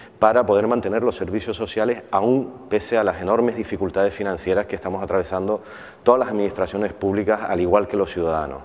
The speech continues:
Y llama la atención que sean, eh, dirigentes de Nueva Canarias, que gobiernan con el psoe, los que están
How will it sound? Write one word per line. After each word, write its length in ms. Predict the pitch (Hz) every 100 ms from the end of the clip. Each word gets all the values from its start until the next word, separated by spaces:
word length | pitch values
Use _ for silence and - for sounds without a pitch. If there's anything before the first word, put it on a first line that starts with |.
| - - - - - 101
Y 60 |
llama 160 | 117 143
la 80 | 135
atención 440 | 127 113 123 120 - -
que 140 | 98 87
sean, 340 | 107 110 107
eh, 380 | 90 90 85 80
dirigentes 680 | 80 87 80 135 117 82 80
de 40 |
Nueva 220 | 85 87 90
Canarias, 460 | 98 107 92 95 - - - -
que 100 | -
gobiernan 540 | 90 98 123 90 80 73 - -
con 200 | 120 123
el 100 | 120
psoe, 360 | - 98 95 - - - -
los 120 | 101
que 100 | 104
están 380 | 90 131 120